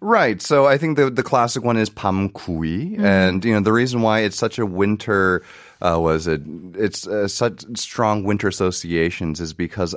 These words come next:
Speaker 1: of the way it smells when it's roasting on the street.
Speaker 2: Right.
Speaker 1: It's a siren's call.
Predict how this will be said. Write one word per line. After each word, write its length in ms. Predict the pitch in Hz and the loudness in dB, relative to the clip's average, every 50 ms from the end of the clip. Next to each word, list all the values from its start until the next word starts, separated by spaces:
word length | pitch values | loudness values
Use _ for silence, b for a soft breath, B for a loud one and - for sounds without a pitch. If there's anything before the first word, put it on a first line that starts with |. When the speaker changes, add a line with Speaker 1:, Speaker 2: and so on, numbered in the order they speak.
| - - - | -12 -10 -6
Speaker 1:
of 160 | 110 107 98 | -6 -4 -4
the 80 | 107 98 | -4 -2
way 200 | 98 113 120 120 | -2 -2 -2 -2
it 120 | 117 - | -4 -6
smells 540 | - - - - 98 95 90 90 90 87 92 | -8 -8 -6 -4 -2 0 0 0 -2 -2 -4
when 140 | 90 85 80 | -4 -4 -4
it's 200 | 78 76 - - | -4 -6 -6 -4
roasting 400 | 78 76 76 - - - 73 67 | -4 -4 -4 -6 -8 -10 -10 -8
on 120 | 64 64 | -8 -10
the 80 | 64 - | -12 -14
street. 460 | - - - 62 64 62 57 58 - _ _ - | -16 -16 -14 -14 -12 -12 -12 -14 -18 _ _ -12
Speaker 2:
Right. 540 | 208 202 196 190 190 180 175 170 165 - - | -8 -8 -6 -6 -8 -8 -10 -12 -14 -10 -4
Speaker 1:
It's 240 | - 87 85 - - | -4 -4 -4 -4 -6
a 80 | 85 | -6
siren's 640 | - - - 101 87 82 80 80 73 71 71 69 - | -6 -4 -2 0 0 0 0 -2 -2 -4 -6 -8 -10
call. 460 | - - - 65 60 60 55 - - | -12 -12 -12 -10 -10 -8 -10 -12 -10